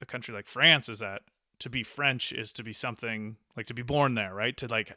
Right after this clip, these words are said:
actually be French. You can't just become French. Whereas Canada, you come here and you sign off on those things I talked about earlier, you're as Canadian as anyone born here. And I love that idea. 'Cause that's a patriotism.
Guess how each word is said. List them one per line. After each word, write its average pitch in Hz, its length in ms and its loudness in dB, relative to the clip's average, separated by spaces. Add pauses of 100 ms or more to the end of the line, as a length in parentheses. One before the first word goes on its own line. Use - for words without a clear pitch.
actually 131 360 2
be 127 260 -2
French. 113 540 -2
You - 60 -10
can't 143 200 0
just 120 140 -8
become 135 300 -2
French. - 460 -8 (540)
Whereas 131 460 4
Canada, 151 640 4 (520)
you 151 120 -8
come 147 200 -2
here 160 220 0
and 151 100 -2
you 139 100 -6 (260)
sign 143 220 0
off 135 160 -2
on 147 120 0
those 135 220 -4
things 151 260 0
I 135 60 0
talked 143 220 -2
about 131 120 -4
earlier, 143 300 0 (300)
you're 156 140 2
as 131 100 0
Canadian 143 520 -2
as 123 140 -4
anyone 123 280 -4
born 110 260 -6
here. - 260 -12 (720)
And 131 120 -2
I 123 500 -2 (720)
love 120 300 -2
that 101 160 -6
idea. - 360 -8 (920)
'Cause 139 160 2
that's 151 220 8
a 151 60 2
patriotism. 131 720 -2